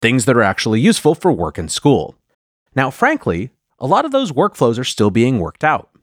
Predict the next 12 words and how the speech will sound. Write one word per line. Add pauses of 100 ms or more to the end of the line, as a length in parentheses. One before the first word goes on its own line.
(140)
You
have
a
lot
of
people
hacking (100)
at
Chat
G
P
T